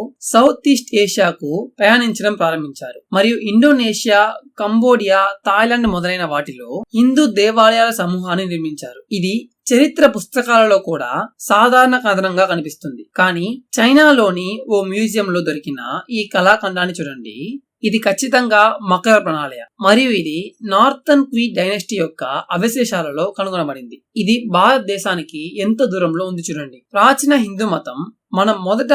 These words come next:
అనుకున్న దానికంటే చాలా ఎక్కువ ప్రభావం చూపినట్లు అనిపిస్తుంది,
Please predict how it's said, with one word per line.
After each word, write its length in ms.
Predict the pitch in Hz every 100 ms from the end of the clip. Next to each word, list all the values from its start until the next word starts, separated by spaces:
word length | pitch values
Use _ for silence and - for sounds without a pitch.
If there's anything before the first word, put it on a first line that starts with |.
| 220
అనుకున్న 260 | 214 220 208
దానికంటే 520 | 180 160 160 151 143 156 190 -
చాలా 240 | 214 214 180 180
ఎక్కువ 220 | - 269
ప్రభావం 320 | 208 190 185 196
చూపినట్లు 460 | 180 170 165 - 220 247 -
అనిపిస్తుంది, 500 | 180 165 - 143